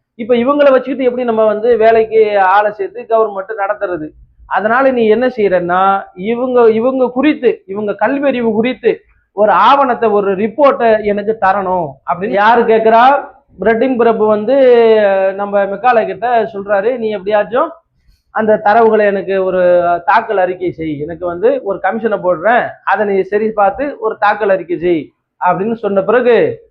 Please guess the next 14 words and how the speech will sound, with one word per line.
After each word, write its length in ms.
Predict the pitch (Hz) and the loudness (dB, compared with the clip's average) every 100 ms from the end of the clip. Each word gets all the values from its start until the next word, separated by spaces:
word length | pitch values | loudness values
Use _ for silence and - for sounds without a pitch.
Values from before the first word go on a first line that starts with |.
| _ _ - | _ _ -12
இப்ப 180 | 127 190 | 0 2
மெக்காலே 400 | 190 185 254 240 | 4 4 4 4
என்ன 180 | 220 226 | 4 4
செய்யறாருன்னா 560 | 214 202 190 180 233 254 185 127 - _ | 4 4 2 2 2 2 0 -4 -12 _
ஊர் 220 | - 220 214 | 0 4 4
ஊரா 320 | 208 214 185 | 4 4 2
போய், 300 | 196 190 214 214 196 180 170 | 0 0 0 2 2 0 -2
அஹ், 280 | 175 170 170 | -2 -2 -2
மக்களுடைய 640 | 170 175 233 208 180 185 208 | -4 -2 0 0 0 0 0
அந்த 180 | 185 | -2
கல்வி 320 | 170 190 240 233 | -4 -4 -2 -2
தரத்தை 380 | 185 170 185 | -2 -2 0
ஆய்வு 260 | 180 175 180 | 0 0 -4
செய்யறாரு. 300 | 165 147 139 | -8 -10 -12